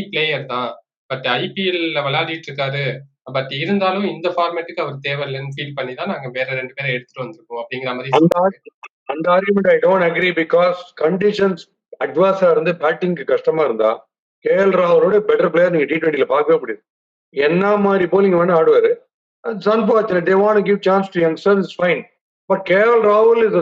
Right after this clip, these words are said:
Speaker 2: a model batsman. T twenty-ல is a model player.
Speaker 1: இந்த ஸ்குவாட்ல வந்து டூபே விளையாட வைக்க வாய்ப்பு இருக்கா சார்? அவர் வந்து இப்ப பவுலிங் போறதுல only பேட்டிங் தான். இப்ப லாஸ்ட் டூ மேட்சா ஐ பி எல் ல பாத்தீங்கன்னா கோல்டன் டக்கும் ஆயிட்டு இருக்காரு. So இந்த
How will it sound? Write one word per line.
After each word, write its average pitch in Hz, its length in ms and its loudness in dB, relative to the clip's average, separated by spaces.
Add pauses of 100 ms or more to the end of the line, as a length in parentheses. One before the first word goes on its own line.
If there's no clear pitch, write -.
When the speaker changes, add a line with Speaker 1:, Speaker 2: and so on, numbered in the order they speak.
Speaker 2:
a 170 160 4
model 202 360 2
batsman. 135 360 -4 (160)
T 180 160 0 (120)
twenty-ல 202 300 0
is 175 120 2
a 147 80 -2
model 180 300 2
player. 120 240 0 (540)
Speaker 1:
இந்த 135 180 -2 (760)
ஸ்குவாட்ல 220 440 2
வந்து 185 280 0
டூபே 262 380 -2
விளையாட 170 280 0
வைக்க 151 240 -2
வாய்ப்பு 143 300 0
இருக்கா 120 200 -6
சார்? 139 240 -8 (200)
அவர் 147 220 -2
வந்து 170 160 -4
இப்ப 170 140 -4
பவுலிங் 190 400 0
போறதுல 147 420 -4
only 170 280 -4
பேட்டிங் 160 400 -2
தான். 160 200 -2
இப்ப 160 180 -6
லாஸ்ட் 175 380 0 (160)
டூ 180 140 -8
மேட்சா 175 320 -4
ஐ 160 120 -4
பி 180 120 -6
எல் 160 80 -4
ல 147 60 -6
பாத்தீங்கன்னா 151 380 -6
கோல்டன் 196 360 -6
டக்கும் 151 260 -6
ஆயிட்டு 123 260 -10
இருக்காரு. 110 360 -12 (640)
So 185 60 -2 (100)
இந்த 160 240 -4